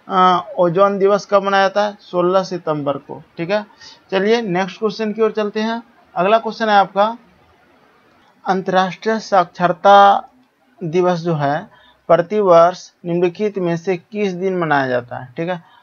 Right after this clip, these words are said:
तो आंसर होगा आठ सितंबर, ठीक है। और अट्ठाईस मार्च का कोई महत्व नहीं है, अठारह सितंबर में नहीं, अठारह मार्च भी नहीं, ठीक है। अगर आप लोग को पता हो तो comment में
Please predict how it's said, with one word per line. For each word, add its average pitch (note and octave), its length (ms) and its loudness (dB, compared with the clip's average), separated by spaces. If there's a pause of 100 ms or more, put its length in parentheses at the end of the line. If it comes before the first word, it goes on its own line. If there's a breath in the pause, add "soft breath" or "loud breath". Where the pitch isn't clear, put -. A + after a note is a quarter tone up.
(120)
तो D3+ 60 -6
आंसर D#3 260 -2
होगा D#3+ 160 2
आठ C#3 360 0
सितंबर, C3+ 520 -12
ठीक D3+ 220 -10
है। E3+ 120 -8 (420 soft breath)
और C3+ 320 2
अट्ठाईस D#3+ 360 0
मार्च D#3+ 280 -4
का E3+ 140 0
कोई E3 260 -4
महत्व D#3+ 320 -6
नहीं D#3+ 200 -6
है, F#2+ 140 -10
अठारह D3 360 -2
सितंबर D#3 520 -6
में D#3+ 120 -4
नहीं, F3 180 -8
अठारह C#3 340 -8
मार्च B2+ 340 -10
भी B2+ 100 -12
नहीं, B2+ 140 -16
ठीक D#3+ 180 -8
है। F3+ 60 -2
अगर E3 220 2
आप D#3+ 180 4
लोग F3 80 -4
को F3+ 120 -2
पता E3+ 240 0
हो E3 120 6
तो G3 180 -6
comment C#3+ 400 -6
में D3 200 -12